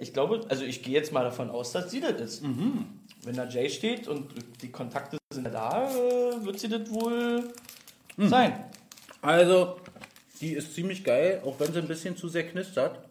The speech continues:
Speaker 2: Galaxy Honeycomb Crisp von den, äh, Snackcheckern, also von den
Speaker 1: Ja, ja, von, von Jay.
Speaker 2: von den Snackcheckern.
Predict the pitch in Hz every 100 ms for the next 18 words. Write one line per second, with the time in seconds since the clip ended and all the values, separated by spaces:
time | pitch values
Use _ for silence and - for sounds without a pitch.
0 | _ _ _ _ _ _ - 127 180 180
1 | 190 160 147 185 185 190 - - _ -
2 | 185 185 - - - 165 208 - - -
3 | - _ - - - - 147 160 156 -
4 | 123 135 139 131 117 - - - 196 -
5 | 117 117 185 - 127 135 - 107 101 95
6 | 87 - 170 294 370 330 214 - 214 208
7 | 214 220 214 - 123 - - 123 135 139
8 | 143 139 - 143 - - -